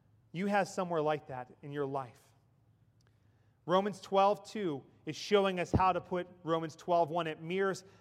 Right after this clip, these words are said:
this logical, this rational, what we know and what we believe, what we reflect against. Everything is placed against this thing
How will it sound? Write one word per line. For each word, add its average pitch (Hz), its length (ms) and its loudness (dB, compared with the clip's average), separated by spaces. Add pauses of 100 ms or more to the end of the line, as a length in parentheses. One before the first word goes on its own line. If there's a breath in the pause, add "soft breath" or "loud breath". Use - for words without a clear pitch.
this 165 220 -4
logical, 170 560 4
this 147 220 -6
rational, 170 480 -4
what 165 160 -2
we 170 80 -10
know 180 280 -2
and 170 100 -8
what 180 120 -4
we 175 80 -6
believe, 165 420 -8 (260 loud breath)
what 220 280 4
we 202 300 -4 (200 loud breath)
reflect 190 580 2
against. 202 400 -4
Everything 220 520 0
is 185 140 -4 (160)
placed 233 460 0
against 208 360 -4
this 202 240 -8
thing 151 300 -8